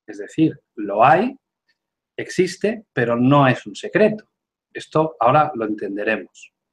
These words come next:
¿Quién tiene esa capacidad? Pues la persona que realmente está convencida de algo, la persona que realmente cree en algo,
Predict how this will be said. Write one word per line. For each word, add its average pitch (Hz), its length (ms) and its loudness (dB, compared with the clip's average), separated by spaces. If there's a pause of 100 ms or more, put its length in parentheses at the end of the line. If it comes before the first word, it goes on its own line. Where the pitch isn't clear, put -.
(1000)
¿Quién 247 180 6
tiene 180 200 6
esa 131 200 2
capacidad? 113 560 -2 (340)
Pues 127 140 -4
la 131 140 4
persona 143 360 0
que 131 100 -4
realmente 123 500 -2
está 117 200 -4
convencida 110 640 -8
de 98 120 -8
algo, - 460 -2 (140)
la 110 140 -4
persona 135 420 0
que 147 80 -4
realmente 120 600 0
cree 135 400 2
en 113 100 -4
algo, 120 460 0